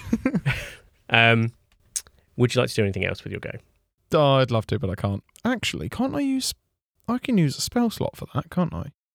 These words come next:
Speaker 2: I don't know. Can you? <laughs>
Speaker 1: So in the, uh, Monsters of the Multiverse, there was an, uh, thing in there that if you had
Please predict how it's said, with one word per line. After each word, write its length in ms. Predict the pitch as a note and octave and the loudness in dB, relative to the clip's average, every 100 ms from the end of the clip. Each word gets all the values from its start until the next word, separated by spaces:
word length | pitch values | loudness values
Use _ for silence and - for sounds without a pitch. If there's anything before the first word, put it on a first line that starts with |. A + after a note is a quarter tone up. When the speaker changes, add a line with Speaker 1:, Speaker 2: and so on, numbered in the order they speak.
| _ _ | _ _
Speaker 2:
I 80 | G#2+ | -2
don't 180 | G#2 G2 | 2 2
know. 200 | G2 C3+ G2 | 4 4 2
Can 220 | - G2+ B2+ | -2 2 4
you? 100 | E3+ | 4
<laughs> 60 | - - - - - - - | 2 0 0 -2 -18 -14 -2
Speaker 1:
So 460 | - F#3 F#3+ F#3+ - | 2 4 6 4 4
in 220 | G3 G#3 | 2 2
the, 540 | G#3+ G3+ G3+ F#3+ F3+ - | 4 4 4 4 2 2
uh, 240 | D#3 D3 | 4 4
Monsters 380 | D3 D3+ - C3+ | 4 2 0 0
of 80 | C3+ | 2
the 60 | C#3+ | 2
Multiverse, 680 | - A2+ G2 B2 - - - _ _ _ _ | 0 0 0 0 -4 -10 -14 _ _ _ _
there 100 | C3+ | 0
was 140 | C3+ | 2
an, 160 | B2+ B2+ - - | 2 0 -2 -2
uh, 240 | A#2+ A#2 | 2 2
thing 280 | A#2 - C#3+ | 2 0 2
in 80 | B2 | 4
there 180 | A#2+ A2+ | 4 2
that 140 | A2 | 2
if 180 | C#3+ - | -2 2
you 100 | D3+ | 2
had 360 | B2+ C#3 C3+ | 4 4 2